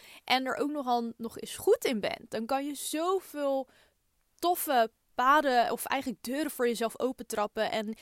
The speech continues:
nieuwe paden zelf creëren. Maar dat multipassionate zijn heeft dus ook echt een keiharde keerzijde. En de keerzijde van multipassionate zijn is denk ik toch wel echt het rondrennen als een ongeleid projectiel. En wat je dan gaat krijgen is dat je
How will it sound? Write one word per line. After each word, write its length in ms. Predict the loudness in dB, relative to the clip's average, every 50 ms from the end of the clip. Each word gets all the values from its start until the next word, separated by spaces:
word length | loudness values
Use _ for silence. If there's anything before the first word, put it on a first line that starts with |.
| -18 _
nieuwe 280 | -4 -2 -2 0 -2 -4
paden 420 | 0 2 4 4 6 4 2 0
zelf 240 | 0 -2 -2 -2 -4
creëren. 520 | -8 -8 -8 -6 -4 -4 -4 -6 -8 -10 -14 _ _ _ _ _ _ _ _ _ _ _ _ _ _ _ -18 -18 -18 -20 -20 -20 -20 -20 -12 _
Maar 220 | 0 2 2 4
dat 160 | 2 2 0
multipassionate 600 | 0 -2 -2 -4 -2 0 0 0 2 0 -4 -2 0
zijn 220 | 2 2 2 2
heeft 160 | 0 -2 -2
dus 120 | -2 -2 -2
ook 100 | 0 0
echt 220 | 0 -2 -2 -6
een 140 | -10 -12 -12 _ _
keiharde 460 | 2 2 4 4 4 2 2 0 0
keerzijde. 720 | -2 -2 -2 -2 -2 -4 -4 -6 -6 -4 -6 -8 -8 -10 -12 _ _ _ _
En 640 | _ 2 4 4 4 4 4 2 0 -2 -4 -4 -4
de 80 | -6 -4
keerzijde 540 | -2 -2 0 0 2 4 4 4 4 4
van 280 | 0 0 0 0 2 2
multipassionate 600 | 0 -2 -2 -2 _ 2 2 2 0 -4 -8 -4
zijn 340 | -4 -2 -2 -2 -4 -6 -10 -16 -20 -20 -14 _
is 180 | 0 0 4 6
denk 200 | 4 4 4 2
ik 80 | -2
toch 140 | -4 -4 -2
wel 120 | -2 -2 2
echt 320 | 2 2 2 0 -4 -8
het 100 | -8 -6
rondrennen 540 | -4 -4 -2 -2 -2 0 0 0 0 0 -4
als 120 | -4 -6
een 60 | -6 -8
ongeleid 440 | -6 -6 -6 -4 -2 -2 -2 -2 -2
projectiel. 580 | -4 -6 -6 -6 -8 -8 -8 -8 -8 -8 -10 -12 _ _ _ _ _ _ -20 -20 -20 -20 -20 -20 -12
En 100 | -4 0
wat 140 | 0 0 2
je 80 | 0
dan 120 | -2 -2 -2
gaat 140 | -4 -8 -2
krijgen 600 | 4 6 6 8 6 6 2 -2 -2 -2 -2 -2
is 320 | 0 0 0 0 -2 -2
dat 280 | 0 0 0 0 0 -4
je 520 | -4 -2 0 0 0 0 0 -2 -4 -8